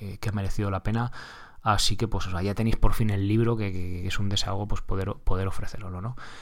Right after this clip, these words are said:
Bien, voy a con-, voy a leeros el, como os decía, el prólogo es muy cortito, es una,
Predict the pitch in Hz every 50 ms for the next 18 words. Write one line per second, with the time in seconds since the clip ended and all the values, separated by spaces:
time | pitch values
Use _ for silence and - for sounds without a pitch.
0 | - - - - - 131 143 123 101 - - 117 139 156 - 165 143 135 147 139
1 | 135 139 147 143 143 143 139 139 139 139 131 131 127 123 127 120 - 123 120 117
2 | 113 113 113 113 113 110 107 107 107 101 104 - - 110 110 107 107 107 - -
3 | 123 127 120 113 110 104 98 - 135 131 120 110 113 113 120 117 - 107 95 95
4 | - 127 - 110 98 - 107 95 92 95 98 - 90 87 82 - - - - -